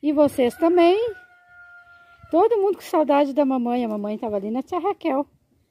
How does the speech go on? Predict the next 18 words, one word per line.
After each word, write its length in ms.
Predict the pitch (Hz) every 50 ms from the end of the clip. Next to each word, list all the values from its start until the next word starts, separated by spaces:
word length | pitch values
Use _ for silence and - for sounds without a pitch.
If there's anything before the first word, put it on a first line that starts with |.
| _ _ _ _ _ _ -
Viu? 200 | 240 254 311 392 480 523 415 349 _ _ _ _ _ _ _ _ _ _ _ _ _ 277 269 269 240 _ _ _ _ _ _ _ _ _ _ _ _ _ _ _ _ _ _ _ _ _ _ _ _ - 247
Ó, 180 | 233 240 254
gente. 380 | 247 226 208 185 180 175 - - -
Então 180 | - - 247 240
aqui 220 | 226 214 - 240
tá 140 | - - 208
os 120 | 202 - -
cavalinhos. 760 | - 285 311 302 330 320 294 277 302 330 370 415 440 392 359 - _ _ _ _ _ _ _ _ _ _ _ _ _ _ _ _ _ _ _ _ _ _ _ _ _ _ _ - - - - -
E 140 | 277 247 240 233
aqui 200 | 226 - - 240
tá 140 | - 254
minha 180 | 240 240 247 240
boiada. 560 | 226 226 254 247 226 190 170 160 - - - - - - _ _ _ _ - _ _ - _ _ - _ _ - 277 _ _ - - - - - - -
Minha 160 | 233 214 214 202
boiada 500 | 196 208 202 202 202 214 262 254 302 262
de 120 | 240 269
galinha. 500 | 226 269 254 220 185 180 185 175 160 151 165 - _ _ -
<laughs> 140 | 539 -